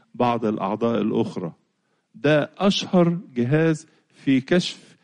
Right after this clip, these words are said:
حياة الإنسان من جواه. هو ده اتوجد إزاي يعني؟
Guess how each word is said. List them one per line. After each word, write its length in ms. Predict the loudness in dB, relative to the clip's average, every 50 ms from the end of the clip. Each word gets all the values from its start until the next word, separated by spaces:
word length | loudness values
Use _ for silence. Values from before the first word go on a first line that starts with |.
| _ _ _
حياة 400 | -8 0 2 4 6 6 4 2 0
الإنسان 440 | -2 -2 -2 -6 -4 0 2 2 2
من 200 | 2 0 -2 2
جواه. 500 | 2 4 6 6 6 4 4 2 0 -4 _ _ _ _ _ _ _ _ _ _ _ _ _ _ _ _ _ _ _ _ _ _ _ -2 0
هو 80 | 0
ده 380 | 2 2 2 2 2 2 0 -2
اتوجد 380 | -2 0 0 2 2 2 2 0
إزاي 340 | -2 -2 0 0 0 0
يعني؟ 240 | -2 -4 -6 -10 -18